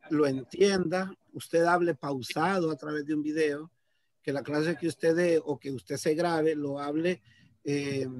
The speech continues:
que transmita esa tranquilidad, que el alumno no esté ahí, "Ay, que tengo que regresar el video y que no sé qué, y que tengo que volver a verlo porque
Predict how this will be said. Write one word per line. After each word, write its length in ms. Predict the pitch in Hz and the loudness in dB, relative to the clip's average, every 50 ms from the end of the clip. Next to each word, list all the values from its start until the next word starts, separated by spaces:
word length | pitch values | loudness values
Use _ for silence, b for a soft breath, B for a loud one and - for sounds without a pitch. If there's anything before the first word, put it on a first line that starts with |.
| 123 - - _ _ _ _ _ _ _ - | -12 -12 -14 _ _ _ _ _ _ _ -4
que 100 | - 151 | -4 -4
transmita 640 | - 165 156 147 139 170 196 214 202 - 196 185 180 | -2 0 0 0 2 2 2 0 2 2 2 2 2
esa 320 | 170 - 190 180 180 170 | 2 2 2 2 2 2
tranquilidad, 1080 | - - 165 160 151 - 165 151 147 143 139 147 151 165 180 185 185 185 185 185 180 175 b b b b b _ | 0 -2 -2 -2 -2 -2 -2 -4 -2 -2 -4 0 4 4 6 6 4 4 2 0 -2 -4 b b b b b _
que 100 | - 180 | -2 0
el 60 | 175 | 2
alumno 360 | 170 160 160 170 175 175 175 | 2 2 2 2 2 2 2
no 160 | 170 175 175 170 | 0 -2 -2 -4
esté 180 | - - 196 | -2 0 2
ahí, 160 | 175 180 190 - 226 | 4 4 4 4 4
"Ay, 100 | 220 220 | 2 2
que 100 | 220 208 | 2 0
tengo 160 | 165 208 175 | -2 -2 -4
que 80 | 208 196 | -2 -2
regresar 360 | 196 185 175 180 - 208 190 | -2 -2 -4 -4 -4 -2 -2
el 100 | 190 180 | -2 -2
video 480 | 165 180 196 240 262 247 240 240 226 214 | -4 0 2 2 4 4 4 4 4 2
y 60 | 202 | 2
que 100 | - 185 | 0 -6
no 120 | 180 185 | -6 -6
sé 160 | 170 180 196 | -8 -8 -6
qué, 180 | - 240 233 226 | -4 0 2 2
y 80 | 220 220 | 0 0
que 100 | - 160 | -4 -6
tengo 160 | 196 202 - | -6 -6 -4
que 80 | - | -2
volver 260 | 196 190 180 190 190 190 | -4 -4 -4 -6 -8 -8
a 60 | 190 | -4
verlo 320 | 190 240 240 220 220 214 185 | -4 -4 -4 -2 -4 -8 -8
porque 300 | - 185 - 185 180 | -10 -14 -8 -8 -8